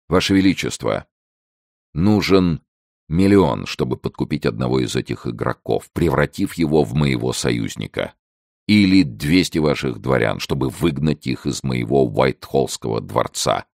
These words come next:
как Христос выгнал из храма торговцев.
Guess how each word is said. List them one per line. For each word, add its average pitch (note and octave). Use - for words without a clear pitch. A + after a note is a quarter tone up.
как -
Христос -
выгнал B1
из -
храма A#1
торговцев. -